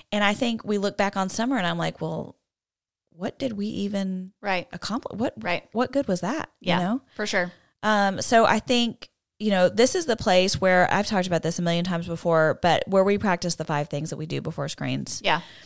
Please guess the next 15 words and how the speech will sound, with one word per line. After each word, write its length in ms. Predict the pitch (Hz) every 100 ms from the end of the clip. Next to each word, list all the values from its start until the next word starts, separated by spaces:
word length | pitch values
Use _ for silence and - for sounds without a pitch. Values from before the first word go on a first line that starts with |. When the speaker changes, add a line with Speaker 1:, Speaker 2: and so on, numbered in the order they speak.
| - - _
Speaker 1:
Um, 520 | - 196 185 175 175 - _ _ _
this 160 | 247
summer, 240 | 240 240 226
I 80 | 196
think 180 | 208 208
I'm 100 | 196
probably 260 | 220 202
gonna 200 | 196 175
say, 220 | 180 175
"You 140 | 151 196
get 140 | 226
an 80 | 226
hour 580 | 190 175 151 165 175 - _ -
on 140 | 196
screens, 580 | - 170 139 180 240